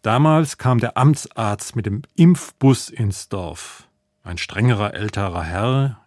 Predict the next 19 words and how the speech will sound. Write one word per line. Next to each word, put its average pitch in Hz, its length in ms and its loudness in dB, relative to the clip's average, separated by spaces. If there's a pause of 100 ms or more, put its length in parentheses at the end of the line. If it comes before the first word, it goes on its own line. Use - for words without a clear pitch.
in 135 140 -10
einem 92 240 -6
leicht 101 400 -4
vergilbten 110 640 -4
Kittel 131 420 0 (360)
und 110 140 -8
mit 92 280 -8
sehr 113 460 0
dicker 101 440 -4
Hornbrille. 98 680 -2 (180)
Recht 101 240 -6
forsch 131 460 -4
sagte 113 440 -4
er 110 240 -6
so 107 160 -8
etwas 107 380 -8
wie: 98 220 -6 (260)
„Impflinge 160 420 6
antreten!“ 139 560 2